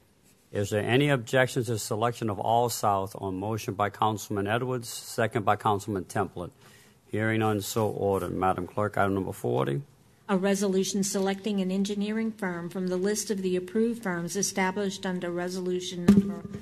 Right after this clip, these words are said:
Speaker 2: one three nine eight nine two, adopted on June twenty-nine, twenty twenty-two, for routine engineering services which cost under five hundred thousand dollars for water projects, which services will be required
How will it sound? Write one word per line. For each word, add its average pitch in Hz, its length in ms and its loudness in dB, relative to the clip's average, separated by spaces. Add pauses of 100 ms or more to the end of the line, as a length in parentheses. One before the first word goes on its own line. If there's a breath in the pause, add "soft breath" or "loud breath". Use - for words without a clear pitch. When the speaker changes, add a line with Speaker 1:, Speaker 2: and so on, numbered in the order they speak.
(220)
Speaker 2:
one 202 180 -2
three 202 240 -2
nine 175 400 0
eight 185 260 -6
nine 170 360 -8
two, 220 360 2 (300 loud breath)
adopted 208 500 0
on 196 200 2
June 208 320 0
twenty-nine, 196 720 -2
twenty 196 340 0
twenty-two, 196 760 -2 (240 loud breath)
for 208 140 2
routine 220 480 2
engineering 196 640 0
services 175 680 -4
which 185 280 -2
cost 196 340 0
under 185 220 0
five 185 320 0
hundred 202 280 0
thousand 190 380 0
dollars 165 480 -2 (240 loud breath)
for 202 140 4
water 185 340 2
projects, 165 640 -4
which 180 180 0
services 214 600 -2
will 196 180 4
be 226 200 2
required 175 640 -2